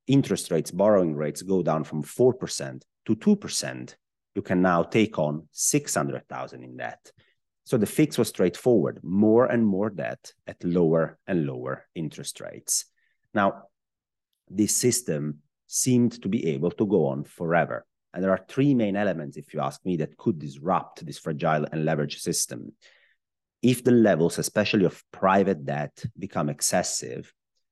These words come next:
if real rates for some reason went to go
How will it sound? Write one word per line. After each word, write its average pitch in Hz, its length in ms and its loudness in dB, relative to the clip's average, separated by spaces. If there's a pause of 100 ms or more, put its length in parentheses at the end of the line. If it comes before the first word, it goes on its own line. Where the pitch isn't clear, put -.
(120)
if - 280 -2
real 110 420 4
rates 73 340 0
for - 120 -8
some 78 260 -2
reason 78 400 0
went 78 240 2
to 78 80 -6
go 67 260 -6